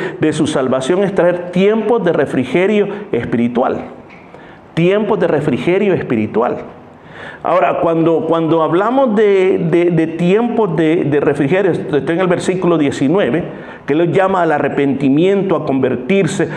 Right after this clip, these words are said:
para que sean borrados los pecados, para que vengan la, la, de la presencia del Señor, tiempos de refrigerio, Él está diciendo, solo el Señor Jesús puede dar un verdadero descanso.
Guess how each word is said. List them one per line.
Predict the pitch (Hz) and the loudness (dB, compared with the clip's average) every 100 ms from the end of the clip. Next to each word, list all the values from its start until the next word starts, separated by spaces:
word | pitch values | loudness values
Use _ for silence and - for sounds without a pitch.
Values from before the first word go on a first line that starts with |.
| - - | -8 -4
para | 143 | -2
que | 127 | -2
sean | - 175 175 | -2 0 0
borrados | 165 170 180 175 | 0 0 2 2
los | 156 | 0
pecados, | - 135 170 170 | -2 0 0 0
para | 165 151 | -2 -2
que | 143 | 0
vengan | 170 | 2
la, | 175 | 2
la, | - 139 147 143 139 | 2 0 2 0 2
de | 131 | 0
la | 139 139 | 0 0
presencia | 131 170 175 170 | -2 0 0 0
del | 165 | 0
Señor, | 165 156 | -2 -2
tiempos | 156 165 190 185 | -2 0 0 0
de | - | 0
refrigerio, | 147 139 127 113 117 165 - - - - - - | 0 -2 0 0 -2 -4 -10 -16 -18 -16 -16 -4
Él | 175 | 0
está | 214 202 208 | 0 2 2
diciendo, | 190 202 208 202 180 147 - - - - - - | 2 2 2 2 2 0 -2 -8 -12 -18 -20 -16
solo | - - 254 262 262 | -14 -2 2 4 2
el | 233 | 2
Señor | - 185 175 180 | 0 2 2 2
Jesús | 202 175 123 98 - - - - - - | 0 0 -2 -2 -4 -14 -16 -20 -20 -2
puede | 151 156 | 2 2
dar | 151 | 2
un | 143 | 2
verdadero | 135 120 110 113 107 | 0 0 2 2 2
descanso. | 101 101 90 73 - | 0 -2 -8 -8 -12